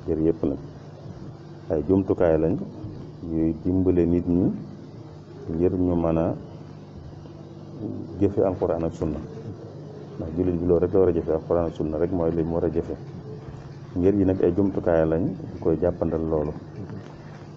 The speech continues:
Kon mooy la ko tax a jóg mooy Alxuraan ak Sunna, waaye ngir yi nag ci lay jaar ngir mën a àgg ci Alxuraan ak Sunna. Buñ ko xamee noonu rek, dañuy xam ne kon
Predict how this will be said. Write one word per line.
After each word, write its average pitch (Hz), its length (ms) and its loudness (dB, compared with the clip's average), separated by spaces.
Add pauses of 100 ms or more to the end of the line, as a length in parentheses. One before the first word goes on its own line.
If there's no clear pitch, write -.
(480)
Kon 82 160 4
mooy 82 260 4
la 87 160 4
ko 98 100 0
tax 101 160 2
a 92 60 4
jóg 87 160 4
mooy 82 140 4
Alxuraan 85 380 4
ak 78 80 0
Sunna, 82 320 2 (920)
waaye 80 160 0
ngir 95 200 6
yi 95 140 6
nag 92 200 4
ci 92 80 0
lay 87 160 6
jaar 82 220 6 (720)
ngir 80 160 -2
mën 80 200 0
a 95 100 0 (280)
àgg 85 180 -4
ci 85 80 -4
Alxuraan 78 360 -2
ak 76 80 -6
Sunna. 80 260 0 (960)
Buñ 87 160 4
ko 101 80 2
xamee 98 260 4
noonu 80 200 4
rek, 95 80 0
dañuy 85 200 2
xam 82 200 0
ne 82 80 2
kon 80 280 2